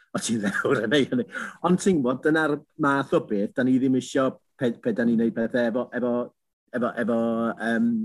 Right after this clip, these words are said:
cynhadledd i'r, i'r, i'r, i'r wasg. Ond ie, o'n, o'n i, o'n i rioed 'di meddwl, o'n i 'di meddwl am y peth, ond pen o'n i yn y B B C, dwi'n cofio'r gêm ola nes i B B C Cymru, oedd gêm Caerdydd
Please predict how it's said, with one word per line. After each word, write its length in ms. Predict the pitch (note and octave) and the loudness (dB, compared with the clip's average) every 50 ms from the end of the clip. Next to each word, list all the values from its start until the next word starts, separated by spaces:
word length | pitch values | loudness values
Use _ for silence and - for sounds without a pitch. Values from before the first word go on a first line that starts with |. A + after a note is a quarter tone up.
| B2 - | -6 -6
cynhadledd 420 | - C3 A#2+ A2+ G#2+ A#2 A2+ A2 A#2+ A2+ | -2 -2 0 0 2 0 2 2 0 0
i'r, 100 | A2 A2 - - _ _ B2 A#2 | -2 -4 -8 -16 _ _ -4 -4
i'r, 160 | A2+ A2+ G#2+ - A#2+ A2+ | -4 -4 -4 -4 -4 -4
i'r, 100 | G#2+ A2 - A#2+ A2+ | -4 -4 -4 -4 -4
i'r 140 | G#2+ A2 A#2+ | -4 -4 -4
wasg. 420 | B2+ B2+ A2 - - - _ - - - - - _ _ D#3 | -6 -6 -8 -10 -16 -20 _ -20 -20 -20 -20 -20 _ _ 2
Ond 80 | E3 | 4
ie, 80 | G3+ A3 | 6 6
o'n, 160 | F#3 D#3+ D3 | 6 4 4
o'n 160 | C#3 C3 C#3 | 4 2 2
i, 80 | D3 D3+ D3 D#3 | 4 4 2 2
o'n 200 | - C#3 C#3 C3+ | 2 0 2 2
i 20 | C3 B2+ | 2 4
rioed 240 | C3+ C#3+ D3+ D#3 C3+ | 4 4 4 2 2
'di 80 | C#3 | 2
meddwl, 460 | B2+ A#2+ B2+ C3+ B2+ A2+ C#3+ C#3 C#3+ D3+ | 0 2 2 0 0 0 0 0 0 0
o'n 80 | E3 E3+ | 0 -2
i 60 | F3+ | -4
'di 80 | C#3+ A#2+ | -4 -2
meddwl 300 | B2 A#2+ A#2+ B2 C#3 C3 | -2 -2 0 0 0 0
am 80 | B2 G#2+ | 0 -2
y 40 | G2 | -2
peth, 200 | - G#2 G#2 - B2 | -4 -4 -4 -2 -2
ond 80 | A#2+ A2 | -2 0
pen 160 | - C#3 C3+ C#3 | 0 0 0 2
o'n 80 | C3+ C3 | 2 2
i 60 | B2 C3 | 2 2
yn 80 | C#3+ | 2
y 40 | C#3+ A2+ | 0 0
B 60 | A2+ G2+ | 0 -2
B 80 | G#2 G2+ | -2 -4
C, 180 | - - G#2 G2+ | -4 -2 -2 -2
dwi'n 140 | F#2+ G#2 - | -2 -2 -2
cofio'r 320 | C3 A2+ A#2+ A#2 A2 - - | -2 0 0 0 0 -2 0
gêm 220 | - A#2+ A2+ A#2 | 0 2 4 4
ola 220 | A#2 A2+ A2 A2 A2 | 2 2 2 0 0
nes 220 | G#2+ G#2+ G#2 G2+ - A2 | 0 0 0 -2 -2 -2
i 80 | G#2+ G2+ | -2 -2
B 380 | - - - _ _ - - G#2 | -2 -6 -14 _ _ -12 -8 -6
B 80 | G2+ | -6
C 140 | - - F#2+ - | -6 -8 -6 -2
Cymru, 300 | - C#3+ C#3 A2 F2+ F2+ | 0 0 2 2 0 0
oedd 140 | G2 G2+ G2 - _ _ | -2 -2 -4 -8 _ _
gêm 240 | A#2 G#2+ G#2+ G2+ G2 - | 0 0 2 0 0 -2
Caerdydd 540 | A#2 A2 G#2 F2 - A2 G#2+ G#2+ G2+ G2+ | -2 -2 -2 -2 -2 0 0 2 0 -2